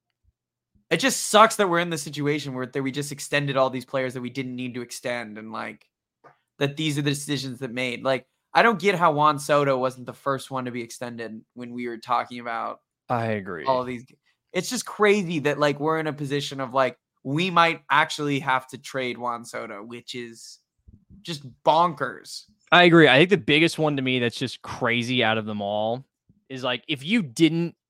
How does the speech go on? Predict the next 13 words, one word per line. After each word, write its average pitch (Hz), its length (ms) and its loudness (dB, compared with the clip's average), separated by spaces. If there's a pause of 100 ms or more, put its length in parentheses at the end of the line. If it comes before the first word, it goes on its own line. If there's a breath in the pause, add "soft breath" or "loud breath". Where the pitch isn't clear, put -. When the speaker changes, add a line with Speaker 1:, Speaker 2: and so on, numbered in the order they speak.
Speaker 2:
give 143 280 4
Cronenworth 113 720 0
an 113 60 -8
hundred 120 420 -4
million 113 320 -2
dollar 104 380 -2
deal, 85 400 -12 (580)
I 131 140 6
think 127 240 0
this 131 200 -2
would 120 200 -6
be 101 140 -8
done. 82 240 -10